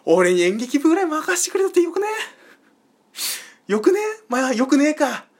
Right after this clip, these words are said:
高卒のフリーターだもんな。よくねえな。ダメだな、よくよく考えたらな。そりゃ、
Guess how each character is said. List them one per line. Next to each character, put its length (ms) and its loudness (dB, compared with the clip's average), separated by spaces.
高 180 -2
卒 220 -2
の 40 2
フ 120 -4
リ 80 2
ー 40 -12
タ 100 4
ー 20 2
だ 80 2
も 100 -2
ん 60 -4
な。 320 -2
よ 120 -2
く 100 0
ね 80 0
え 60 0
な。 340 0
ダ 140 -2
メ 100 0
だ 120 4
な、 160 0
よ 100 0
く 80 -2
よ 60 0
く 80 -8
考 80 -2
え 40 0
た 80 -2
ら 80 -2
な。 160 -4
そ 140 -8
り 60 -2
ゃ、 180 -2